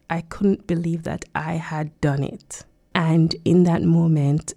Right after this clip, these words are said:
the same words that I had been repeating all day came back into my mind. "If it doesn't kill you, it will make you stronger." I spent that weekend just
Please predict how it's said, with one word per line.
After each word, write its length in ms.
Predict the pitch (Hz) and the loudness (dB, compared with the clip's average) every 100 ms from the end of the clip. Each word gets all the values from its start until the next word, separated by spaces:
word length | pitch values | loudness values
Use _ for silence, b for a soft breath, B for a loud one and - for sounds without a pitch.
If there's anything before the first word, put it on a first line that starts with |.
| - | -4
the 80 | |
same 360 | 165 - 185 185 | -2 2 4 6
words 380 | 175 165 165 165 | 4 2 0 -2
that 220 | 156 156 | -4 -4
I 540 | - 156 156 160 160 170 | -4 -2 0 0 -2 -2
had 200 | 160 151 | -4 0
been 180 | 165 156 | 2 2
repeating 720 | 156 - 180 175 185 175 165 - - | 2 -4 -6 -4 0 2 2 -2 -2
all 240 | 147 160 | 2 2
day 460 | 170 160 64 180 165 - _ _ - | 2 0 -2 -6 -10 -14 _ _ -6
came 220 | - 156 | 2 4
back 240 | 156 147 - | 4 0 -2
into 300 | 160 165 147 | -2 0 0
my 160 | 147 | 0
mind. 560 | 151 131 139 - - 175 - _ _ _ _ _ _ - | 2 0 -2 -4 -4 -8 -14 _ _ _ _ _ _ -2
"If 200 | 165 160 | 0 -2
it 240 | - 160 | -6 -2
doesn't 480 | 170 170 196 190 - | 0 4 4 4 0
kill 300 | - 156 147 | -4 -2 -2
you, 400 | 147 - 156 160 _ - | -2 -4 -6 -8 _ -4
it 240 | 156 - | -2 -2
will 100 | 156 | -2
make 460 | 147 147 151 - - | 0 0 -2 -4 -6
you 120 | 143 | -6
stronger." 680 | - 156 139 - - - - _ _ _ _ _ _ _ _ _ _ - | -6 -6 -6 -8 -8 -10 -14 _ _ _ _ _ _ _ _ _ _ 0
I 240 | 180 190 | 4 4
spent 680 | 208 - - 170 165 190 - | 2 -2 2 4 6 4 2
that 240 | 160 143 156 | -4 -2 -2
weekend 600 | 156 160 - 156 156 160 | -2 -4 -4 -2 0 0
just 300 | 151 - | -2 -6